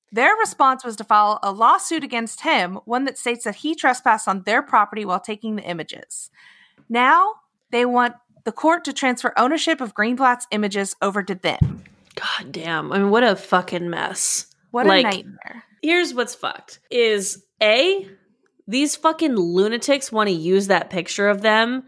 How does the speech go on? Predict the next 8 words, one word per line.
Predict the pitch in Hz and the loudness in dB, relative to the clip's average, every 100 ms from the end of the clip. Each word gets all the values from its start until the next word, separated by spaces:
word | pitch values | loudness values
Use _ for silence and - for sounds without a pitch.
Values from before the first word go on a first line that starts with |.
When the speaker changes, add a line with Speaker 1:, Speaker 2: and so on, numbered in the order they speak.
| _ _ _ _ _ _ - | _ _ _ _ _ _ -20
Speaker 2:
for | - - 214 | -12 -2 2
their | 180 | 2
Christmas | 165 - - 170 - 156 - | 0 -4 -2 -2 -4 -12 -12
card. | - - - - _ _ _ _ _ _ | -12 -14 -16 -20 _ _ _ _ _ _
Speaker 1:
Uh-huh. | 220 226 220 - _ _ _ _ _ _ _ - 170 | -2 0 -2 -4 _ _ _ _ _ _ _ -16 -4
Speaker 2:
B, | 247 262 311 359 370 - _ _ _ - | 0 2 4 2 0 -10 _ _ _ -10
this | 220 311 - | -4 -2 -2
photographer | 330 294 294 302 247 208 | 0 2 2 0 2 2